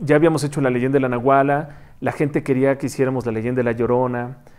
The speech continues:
y sigue-, seguir esas aventuras. Eh, tuve la oportunidad de escribir para Anime Studios, una, eh, coproducción entre dos estudios mexicanos de animación, y salió La leyenda de la Llorona con gran éxito, y después La leyenda de las momias de Guanajuato.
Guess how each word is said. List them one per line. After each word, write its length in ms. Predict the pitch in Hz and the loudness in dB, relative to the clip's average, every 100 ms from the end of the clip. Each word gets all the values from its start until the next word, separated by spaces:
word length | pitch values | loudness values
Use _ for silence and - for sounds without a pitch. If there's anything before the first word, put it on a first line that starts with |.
| - | -12
y 280 | 131 120 120 | -6 -4 -4
sigue-, 300 | - 123 135 | -6 -4 -4
seguir 260 | - 131 147 | -2 0 0
esas 200 | 147 143 | 0 -2
aventuras. 640 | 131 123 139 139 180 - - - _ - | -4 -2 -2 0 -2 -8 -20 -20 _ -4
Eh, 280 | 123 117 113 | 0 0 0
tuve 140 | 147 160 | 2 4
la 60 | |
oportunidad 340 | - 135 135 139 | 4 2 0 0
de 100 | 143 | 0
escribir 400 | 131 127 131 127 - - | -2 0 0 -2 -6 -6
para 440 | 110 110 110 98 | -4 -4 -4 -4
Anime 240 | 127 139 127 | -4 -2 -4
Studios, 520 | - 131 127 135 139 | -4 -2 0 -2 -2
una, 240 | 127 123 - - - | -4 -4 -8 -20 -10
eh, 240 | 117 107 127 | -8 -8 -2
coproducción 500 | 135 135 123 113 131 | 0 2 0 0 -2
entre 220 | 120 117 | -2 0
dos 160 | 120 135 | 0 -2
estudios 380 | 120 131 127 | -4 -2 -2
mexicanos 360 | 120 110 110 123 | -4 -6 -4 -2
de 60 | 120 | -2
animación, 560 | 120 113 - 143 190 - - - - | -2 -4 -2 -2 -2 -10 -20 -16 -6
y 200 | 120 113 | -4 -2
salió 420 | 127 117 123 123 | -2 2 2 4
La 100 | 120 | 2
leyenda 300 | 117 120 127 | 0 0 0
de 60 | |
la 80 | 123 | 0
Llorona 380 | 123 127 139 151 | 2 2 2 -2
con 140 | 131 | -4
gran 220 | 120 117 123 | -2 -2 -2
éxito, 580 | 127 - 147 180 208 - - - - | -6 -8 -4 -4 -4 -10 -20 -14 -4
y 80 | |
después 380 | 120 113 135 127 | -2 -2 0 0
La 80 | 131 | 2
leyenda 260 | 117 123 127 | 2 2 2
de 60 | |
las 180 | 120 117 | 0 -2
momias 240 | 123 120 | -2 -2
de 60 | 113 | -2
Guanajuato. 680 | 113 113 - 127 127 196 | -2 -2 2 2 0 -6